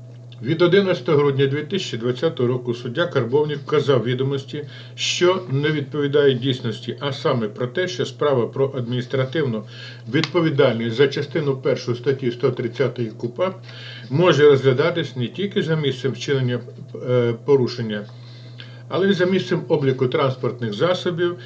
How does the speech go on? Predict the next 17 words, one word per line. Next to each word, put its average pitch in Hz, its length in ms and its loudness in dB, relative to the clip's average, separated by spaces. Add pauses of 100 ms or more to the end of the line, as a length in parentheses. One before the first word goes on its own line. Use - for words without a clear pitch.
(240)
чи 202 180 2
проживання 139 600 2
порушника, 120 680 0 (800)
що 156 200 0
дає 160 180 8
законні 139 380 2
підстави 175 640 2
для 123 320 2
задоволення 123 600 2
клопотання 120 720 -2
і 143 160 -6
направлення 113 640 0
справи 147 500 0
за 117 180 -4
місцем 135 360 -4
проживання 120 600 -2
правопорушника. 110 840 -6